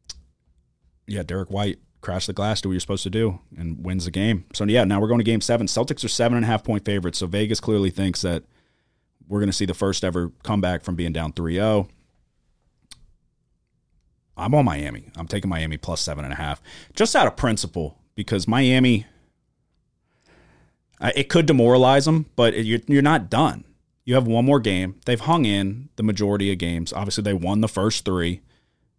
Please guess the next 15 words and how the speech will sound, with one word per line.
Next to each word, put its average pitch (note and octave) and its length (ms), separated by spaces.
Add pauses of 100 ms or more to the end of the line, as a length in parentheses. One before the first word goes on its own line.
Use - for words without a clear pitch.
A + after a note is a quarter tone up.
(160)
Uh, F2+ 180
Boston G2+ 400
pulled A#2 240
away G#2+ 220
late G2+ 280
in G#2 120
game G2+ 240
four. F2+ 480 (560)
And F#2 200
then F#2+ 560 (640)
game A#2+ 180
five, F#2+ 500
they D#2 120
handled D#2 340
them C#2+ 240